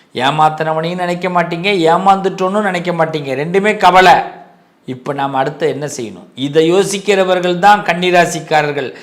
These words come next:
இந்த எண்ணம் உங்களுக்கு இருக்கிற வரைக்கும் உங்களை யாரும் ஆட்ட முடியாது, அசைக்க முடியாது. இதை நல்லா புரிஞ்சுக்குங்க. நமக்கு நம்மளுடைய சந்தோஷத்தை நாம முடிவு பண்ணணும்.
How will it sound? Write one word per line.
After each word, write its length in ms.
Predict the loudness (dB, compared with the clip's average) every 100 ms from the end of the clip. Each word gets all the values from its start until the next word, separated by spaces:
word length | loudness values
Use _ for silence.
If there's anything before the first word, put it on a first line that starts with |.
| -20 -6
இந்த 460 | -4 -2 -2 0
எண்ணம் 520 | 0 0 0 2 2
உங்களுக்கு 440 | 2 2 0 0 0
இருக்கிற 360 | 0 0 0
வரைக்கும் 340 | 0 -2 -4 -4
உங்களை 420 | -4 -4 -4 -2
யாரும் 400 | 2 6 6 4
ஆட்ட 380 | 2 -2 -2 -6
முடியாது, 400 | -6 -6 -4 -4
அசைக்க 380 | -6 -8 -10 -14
முடியாது. 460 | -14 -18 -20 -20 _ _ _ _ _ _ _ _ _ _ _ _ -16
இதை 120 | -8
நல்லா 240 | -2 0
புரிஞ்சுக்குங்க. 640 | 0 -4 -6 -12 -16 -20 _ _ _ _ _ _ _ _ _ _ _
நமக்கு 1000 | -10 -4 -2 -4 -6 -4 0 2 2 -2 -12 -20 _ _ -8
நம்மளுடைய 720 | -6 -2 4 4 4 2 0
சந்தோஷத்தை 880 | -2 -2 2 2 0 -2 2 2
நாம 480 | 2 2 4 4 4
முடிவு 400 | 0 2 2 2
பண்ணணும். 220 | 0 -2